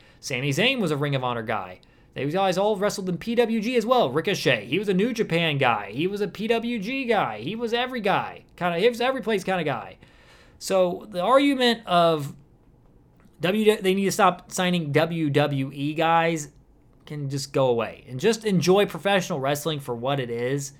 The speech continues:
Instead of, "Oh, they're purging off of W W E. They just signed a bunch of W W E guys."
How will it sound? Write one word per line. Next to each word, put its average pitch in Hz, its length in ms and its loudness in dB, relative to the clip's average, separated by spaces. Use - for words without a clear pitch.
Instead 131 200 0
of, 139 80 0
"Oh, 156 280 6
they're 185 160 8
purging 185 420 8
off 190 240 6
of 139 120 0
W 170 360 4
W 156 400 2
E. 175 160 4
They 156 100 2
just 160 220 -4
signed 160 300 2
a - 20 0
bunch 170 260 -2
of 127 60 -18
W 143 340 0
W 123 280 -4
E 123 140 -4
guys." 110 200 -4